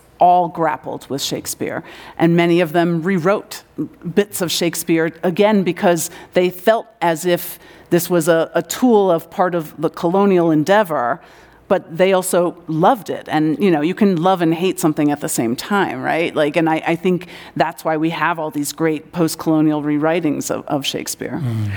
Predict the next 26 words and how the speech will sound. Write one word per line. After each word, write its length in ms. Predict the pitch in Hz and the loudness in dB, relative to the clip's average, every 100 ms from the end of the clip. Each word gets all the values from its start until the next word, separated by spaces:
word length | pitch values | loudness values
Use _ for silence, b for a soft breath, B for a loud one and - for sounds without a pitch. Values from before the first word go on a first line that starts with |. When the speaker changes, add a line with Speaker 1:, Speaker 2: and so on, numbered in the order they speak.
| B | B
Speaker 2:
And 120 | 185 | -2
especially 400 | 208 214 320 330 247 | -2 0 -2 2 2
when 120 | 170 | 2
you've, 140 | 139 | 2
like, 160 | 127 123 | 0 -2
you've 120 | 131 | -4
been 140 | 117 | -4
forced 420 | 104 - 120 123 - | -4 -2 -2 -2 -4
to 80 | 104 | -2
learn 280 | 98 101 | -2 -2
a 80 | 107 | -4
thing, 280 | - 117 107 | -2 -2 -2
you're 140 | 98 | -2
like, 260 | 98 92 - B B B B B B B B _ _ _ - | -4 -4 -10 B B B B B B B B _ _ _ -12
"Okay, 160 | 120 101 | -6 -2
I'm 120 | 143 | -2
gonna 100 | 120 | -2
make 300 | 101 104 - | -2 -6 -6
this." 420 | 110 104 - - B B B - | -8 -8 -12 -14 B B B -10
It's 180 | - 120 | -6 -4
like 160 | - | -2
the 80 | 113 | -4
desire 560 | 98 92 92 92 98 95 | -4 -6 -4 -2 -4 -6
to 100 | 92 | -8
make 260 | 90 90 | -8 -8
it 100 | 101 | -10